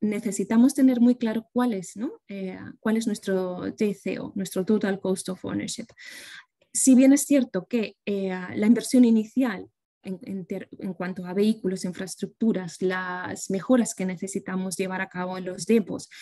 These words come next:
al igual que, eh, ¿no? que la energía, que la energía, la electricidad que debemos proveer pueden tener un coste más elevado, es cierto que, eh, los gastos de operación eh, pues,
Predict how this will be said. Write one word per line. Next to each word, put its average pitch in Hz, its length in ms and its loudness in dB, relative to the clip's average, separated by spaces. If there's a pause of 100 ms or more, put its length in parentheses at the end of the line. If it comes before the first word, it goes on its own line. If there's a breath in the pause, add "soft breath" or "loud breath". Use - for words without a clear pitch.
(200 loud breath)
al 180 140 0
igual 247 320 2
que, 190 260 -6
eh, - 120 -8 (100)
¿no? 233 200 0
que 220 120 -4
la 196 80 -2
energía, 185 640 -2 (240)
que 180 80 -6
la 180 80 -4
energía, 180 360 -2
la 185 100 -2
electricidad 190 580 0
que 196 100 -4
debemos 185 380 -4
proveer 208 400 0 (420 loud breath)
pueden 247 320 8
tener 190 240 -2
un 175 80 -6
coste 185 300 -8
más 214 240 -4
elevado, 226 480 -2 (360 soft breath)
es 262 200 -2
cierto 240 380 -2
que, 214 340 -6
eh, 202 180 0
los 196 300 -2
gastos 214 480 -2
de 240 80 4
operación 202 760 -4 (220)
eh, 196 160 -2 (340)
pues, - 380 -8